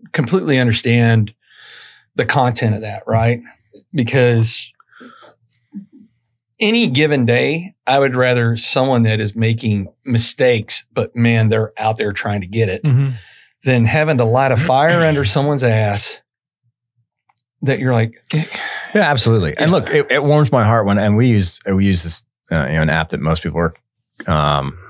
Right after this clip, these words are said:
Speaker 2: you know, familiar with in Slack to do a lot of communication. When I see guys on Slack communicating and taking initiative, you know, there's, there's a, uh, young guy <clears throat> on one of, like, he's a lead on one of our crews who was just, he was taking the bull by his, by the horns and he was making decisions and trying to make stuff happen. And it was,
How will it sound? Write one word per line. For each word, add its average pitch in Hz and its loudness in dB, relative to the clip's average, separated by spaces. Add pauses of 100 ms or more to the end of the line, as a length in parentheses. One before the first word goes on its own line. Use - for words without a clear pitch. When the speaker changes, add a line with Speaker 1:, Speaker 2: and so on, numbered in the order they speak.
(240)
Speaker 2:
you 87 2
know, 78 0
familiar 78 0
with 76 -4
in 76 -6
Slack 78 -2
to 82 -4
do 76 -2
a - -2
lot 76 0
of 71 -8
communication. 71 -6
When 69 -2
I 73 -2
see 123 2
guys 85 0
on 76 -2
Slack 82 -2
communicating 80 -2
and 76 -8
taking 82 -4
initiative, 73 -2 (1040)
you 92 0
know, 85 2
there's, 82 -2
there's 73 -4 (180)
a, 76 -4
uh, 71 -2 (200)
young 95 0
guy 85 0 (100)
<clears throat> - -20 (340)
on 95 -2
one 90 0
of, 92 -4
like, 87 0
he's 85 -6
a 82 -2
lead 87 -2
on 80 -2
one 78 -4
of 76 -6
our 76 -4
crews 78 -4
who 78 -4
was 71 -10
just, - -10
he 101 -2
was 87 -2
taking 120 0
the 98 2
bull 98 0
by 90 0
his, 85 -2
by 95 -2
the 87 0
horns 90 0
and 80 -2
he 78 0
was 76 -6
making 95 2
decisions 85 0
and 76 -6
trying 87 -2
to 85 -2
make 80 -2
stuff 78 -4
happen. 78 -2
And 65 -8
it 73 -10
was, 71 -8